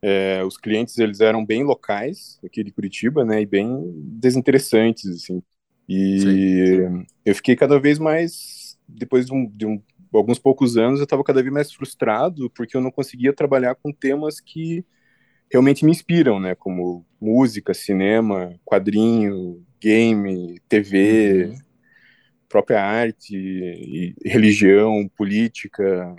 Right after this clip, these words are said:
Speaker 1: coisas assim, né? Então, eu resolvi começar a criar esse projeto paralelo, comecei a experimentar com esses assuntos que eu amava, só por diversão mesmo, né? Como um projeto paralelo.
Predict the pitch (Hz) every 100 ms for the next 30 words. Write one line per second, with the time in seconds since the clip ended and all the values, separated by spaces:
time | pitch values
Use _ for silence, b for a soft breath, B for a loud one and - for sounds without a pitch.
0 | _ - 101 98 98 - 98 95 92 101
1 | _ b b 98 - 123 123 156 175 175
2 | 175 175 170 170 180 165 170 160 160 -
3 | 147 151 - - 147 151 - 170 147 120
4 | 135 147 110 95 113 - 117 - 127 131
5 | 127 - 117 - _ _ _ _ _ _
6 | _ _ _ - 107 - 107 104 - 110
7 | - 127 113 110 110 147 208 170 _ _
8 | _ _ _ _ _ - 151 147 127 131
9 | 135 127 131 135 135 156 233 135 123 113
10 | 110 113 104 110 - 107 101 98 123 165